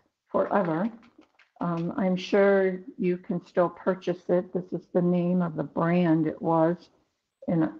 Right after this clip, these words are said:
Su-, Sukaniko. I don't know how to say that. You can see it. I'll try to hold it still. Get a little bit of glare. Um, but it's just called all-purpose ink.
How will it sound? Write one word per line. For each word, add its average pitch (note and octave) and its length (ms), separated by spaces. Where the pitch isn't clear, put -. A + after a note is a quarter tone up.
Su-, F3 300
Sukaniko. A3 840
I E3 60
don't - 220
know - 120
how - 60
to - 100
say - 220
that. - 140
You E3 80
can - 200
see F3 160
it. E3 80
I'll D#3+ 120
try - 220
to G3+ 80
hold - 280
it - 200
still. - 520
Get G#3 100
a - 20
little F#3+ 140
bit - 120
of - 120
glare. G3+ 500
Um, F3 400
but G#3+ 120
it's A3+ 160
just - 180
called G#3 440
all-purpose F3+ 680
ink. D3 280